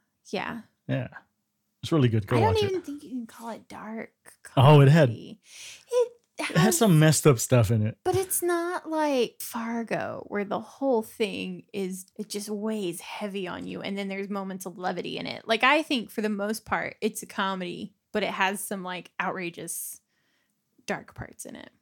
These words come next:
Speaker 2: Especially
Speaker 1: it's
Speaker 2: that,
Speaker 1: about
Speaker 2: uh,
Speaker 1: vampires and werewolves.
Speaker 2: the Count Orloff looking guy.
Speaker 1: Werewolves, not swearwolves. So I think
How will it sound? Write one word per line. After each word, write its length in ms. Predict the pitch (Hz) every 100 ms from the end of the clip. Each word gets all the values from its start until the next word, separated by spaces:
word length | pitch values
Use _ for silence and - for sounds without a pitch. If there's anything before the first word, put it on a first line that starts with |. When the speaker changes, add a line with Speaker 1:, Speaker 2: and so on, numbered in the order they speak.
| _
Speaker 2:
Especially 300 | - 127 139
Speaker 1:
it's 60 | 135
Speaker 2:
that, 60 | 131
Speaker 1:
about 120 | 123
Speaker 2:
uh, 40 | 117
Speaker 1:
vampires 520 | 92 220 185 - -
and 120 | 247 277
werewolves. 480 | 381 269 - 98
Speaker 2:
the 100 | 123
Count 260 | 120 139 135
Orloff 460 | 127 127 120 110 110
looking 200 | 113 113
guy. 380 | 113 113 113 98 _ -
Speaker 1:
Werewolves, 760 | 262 277 269 247 - 226 -
not 140 | 254 -
swearwolves. 600 | - 220 - - - -
So 80 | 240
I 180 | 254 311
think 320 | 330 294